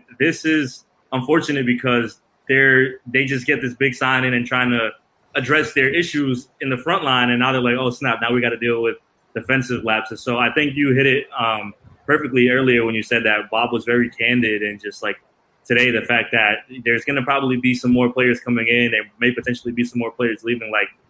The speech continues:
though, I definitely expect a lot of, uh, movement to continue to happen within these next few weeks for L A F C because if they're, if they're looking at anything long-term for, for Moody and then they're already thin, then never mind if somebody else gets hurt there.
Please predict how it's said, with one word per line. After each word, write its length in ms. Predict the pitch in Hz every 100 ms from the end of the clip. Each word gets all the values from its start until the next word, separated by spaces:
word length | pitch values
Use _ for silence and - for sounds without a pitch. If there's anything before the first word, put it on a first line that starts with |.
| _ _ -
though, 260 | 120 135 -
I 120 | 117
definitely 440 | 135 135 147 135
expect 480 | 131 127 135 131 123
a 60 | 120
lot 260 | 117 117
of, 120 | 113 107
uh, 180 | 110 101
movement 320 | 120 120 110
to 80 | -
continue 320 | - - 110
to 100 | 107
happen 360 | 107 107 104 104
within 340 | 104 104 104
these 160 | 101 98
next 240 | 104 -
few 160 | 107 101
weeks 220 | 110 -
for 100 | 107
L 100 | 101
A 120 | 101
F 60 | 95
C 120 | 117
because 400 | 101 - 101 - _ _ _ _ _ -
if 140 | 117
they're, 340 | 127 127 131 139
if 120 | 123 -
they're 160 | 139
looking 240 | 147 147 131
at 80 | 135
anything 400 | 135 135 120 110
long-term 540 | 123 123 120 123 123
for, 260 | 123 120 123
for 140 | 123
Moody 400 | 123 127 123 117
and 120 | 107
then 240 | 107 104 101 _ _ -
they're 140 | 120
already 240 | 127 123 117
thin, 240 | 123 123 113
then 100 | 110
never 160 | 113
mind 180 | 120 120
if 60 | 113
somebody 300 | 127 117 117
else 180 | 117 117
gets 220 | 117 -
hurt 180 | 113 -
there. 380 | 110 107 101